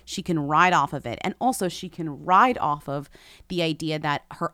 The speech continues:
other cast members from The Hills, even though she's not doing them, her other, other cast members are actively always doing stuff. So, like,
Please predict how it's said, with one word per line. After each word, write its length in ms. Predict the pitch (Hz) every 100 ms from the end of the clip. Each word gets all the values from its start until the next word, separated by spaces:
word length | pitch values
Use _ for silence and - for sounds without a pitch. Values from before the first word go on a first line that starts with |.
| -
other 300 | 165 165 165
cast 360 | - - 139 -
members 340 | 151 147 -
from 220 | - 226
The 60 | 196
Hills, 320 | 170 151 143
even 240 | 208 190 190
though 120 | 165
she's 300 | - 175 147
not 300 | 147 - -
doing 300 | 214 226 180
them, 240 | 147 139 139 - - -
her 100 | -
other, 180 | 165 151 -
other 200 | 175 165
cast 260 | 156 156 160
members 320 | 147 139 - -
are 220 | 156 -
actively 540 | 156 156 - 151 156 -
always 460 | - 160 160 160 135
doing 340 | 135 151 180
stuff. 340 | 190 233 233 -
So, 220 | - 160
like, 280 | 151 147